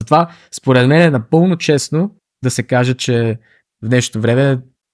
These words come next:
и Русия, Украйна и Беларус можем да сме им благодарни, въпреки че Беларус и Украйна тогава не са съществували. Но наследниците, нали, на тези хора, които са били, в момента живеят там.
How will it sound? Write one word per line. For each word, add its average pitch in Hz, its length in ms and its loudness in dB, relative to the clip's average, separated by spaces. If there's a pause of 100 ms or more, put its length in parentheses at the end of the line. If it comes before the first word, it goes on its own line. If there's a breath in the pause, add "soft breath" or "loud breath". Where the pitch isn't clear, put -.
(160)
и 160 280 2 (220)
Русия, 139 380 0
Украйна 123 400 0
и 120 40 0
Беларус 110 600 -4 (140)
можем 117 380 0
да 110 80 -4
сме 107 200 -4
им 110 320 -2 (280)
благодарни, 104 640 -2 (420)
въпреки 117 320 -2
че 110 260 0 (340)
Беларус 110 400 0
и 113 40 -2
Украйна 110 300 -2
тогава 104 280 -4
не 101 80 -4
са - 120 -14
съществували. 101 720 -8 (260)
Но 131 100 2
наследниците, 165 680 0
нали, 113 200 0
на 104 220 -4 (480)
тези 110 220 -4
хора, 113 240 -4
които 110 220 -8
са - 140 -8
били, 131 360 -2 (100)
в - 40 -10
момента 151 480 0
живеят 135 340 -4
там. 101 200 -6